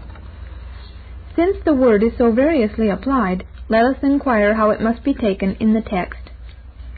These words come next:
And, number one, it must not be applied to the sincerely godly, for they shall never perish. John ten, verses twenty-seven and twenty-eight. Number two, it cannot be applied to all the world, for then no flesh should be saved.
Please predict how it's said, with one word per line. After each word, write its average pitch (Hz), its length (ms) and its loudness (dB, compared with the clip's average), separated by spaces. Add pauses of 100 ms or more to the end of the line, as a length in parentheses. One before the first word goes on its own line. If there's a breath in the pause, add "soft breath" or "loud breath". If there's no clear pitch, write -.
(100)
And, 202 380 0 (200)
number 226 260 2
one, 190 380 2 (580 loud breath)
it 254 120 2
must 247 240 4
not 311 200 6
be 320 120 6
applied 202 480 2
to 254 100 2
the 233 220 2
sincerely 247 480 2
godly, 226 500 2 (260)
for 247 120 6
they 240 160 6
shall 277 160 2
never 214 260 2
perish. 208 560 0 (460 loud breath)
John 214 280 4
ten, 208 320 2
verses 208 380 0
twenty-seven 240 640 2
and 214 140 -2
twenty-eight. 226 560 0 (840 loud breath)
Number 220 240 6
two, 226 440 4 (580 loud breath)
it 269 120 4
cannot 269 320 6
be 302 120 4
applied 214 380 2
to 240 120 0
all 196 140 4
the 233 100 4
world, 247 400 4 (220)
for 247 100 4
then 226 220 4
no 247 180 6
flesh 208 360 -2 (260)
should 226 160 2
be 240 180 -2
saved. 185 380 -2